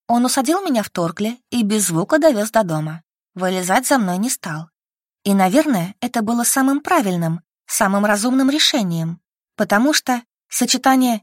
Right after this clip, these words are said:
меня, Эра и моего дома с большой кроватью бог знает куда могло нас завести. А я была ещё не готова. Вначале я должна была всё осмыслить на трезвую голову, на холодную голову.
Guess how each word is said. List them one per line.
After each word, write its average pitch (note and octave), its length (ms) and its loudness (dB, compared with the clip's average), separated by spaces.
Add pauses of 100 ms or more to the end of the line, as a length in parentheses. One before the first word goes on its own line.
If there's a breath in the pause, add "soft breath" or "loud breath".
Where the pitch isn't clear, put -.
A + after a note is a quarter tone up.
(100)
меня, G3 520 0 (100)
Эра G3 380 2 (140)
и B3 120 2
моего A#3 380 2
дома A3 340 2
с F#3 60 -2
большой G#3+ 400 0
кроватью F#3 640 -2 (280)
бог G#3+ 300 0
знает A3 360 2
куда C#4 400 2
могло F3+ 460 2
нас A#3+ 280 0
завести. G#3+ 560 -4 (640)
А G#3+ 120 0
я F#3+ 220 2
была D#4 240 2
ещё A3+ 240 0
не G3 140 0
готова. G#3+ 560 -4 (320)
Вначале G#3 560 2
я G#3 160 0
должна G#3 460 2
была C4 240 4
всё A3 240 0
осмыслить C4+ 680 -2 (220)
на F#3+ 160 2
трезвую F#3 480 -4
голову, F3 420 -4 (280)
на G#3 160 2
холодную A#3 680 0
голову. F3 480 -2